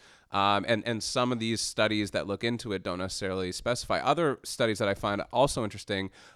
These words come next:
um, the one that says that, that it's gonna be closer to seven percent also says that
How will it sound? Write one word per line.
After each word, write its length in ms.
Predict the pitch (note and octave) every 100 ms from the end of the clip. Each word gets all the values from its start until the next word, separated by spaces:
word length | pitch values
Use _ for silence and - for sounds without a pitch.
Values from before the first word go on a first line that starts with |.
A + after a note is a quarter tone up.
| -
um, 300 | G#2 G#2+ G#2
the 100 | B2
one 140 | D3 D3+
that 100 | A#2+
says 300 | C3+ A#2+ G#2+
that, 180 | G2+ F#2 G2
that 200 | G2+ G2
it's 280 | F#2 - -
gonna 200 | A2 G2
be 80 |
closer 300 | F#2+ A2+ G#2 G2
to 60 |
seven 400 | - B2 A#2+ A2+
percent 400 | - G#2+ - F#2
also 280 | F2 G2+ G#2
says 320 | - F#2+ F#2+
that 220 | G2 F#2+